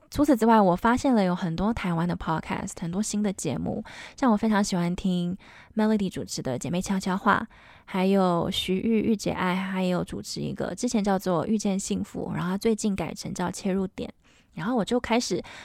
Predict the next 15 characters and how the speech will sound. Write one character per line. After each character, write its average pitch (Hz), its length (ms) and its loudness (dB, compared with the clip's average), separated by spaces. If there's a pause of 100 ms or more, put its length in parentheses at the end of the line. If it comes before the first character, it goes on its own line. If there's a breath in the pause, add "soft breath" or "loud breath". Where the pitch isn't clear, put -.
(680 loud breath)
越 269 160 6
听 247 240 2
越 262 140 8
觉 175 180 2
得 160 300 0 (100)
很 190 220 -2
有 202 180 4
趣， - 320 -2
我 147 140 -2
就 202 320 2 (140)
发 196 180 2
现， 202 180 -2
诶， 247 160 2 (220)
其 - 180 -2
实 214 260 2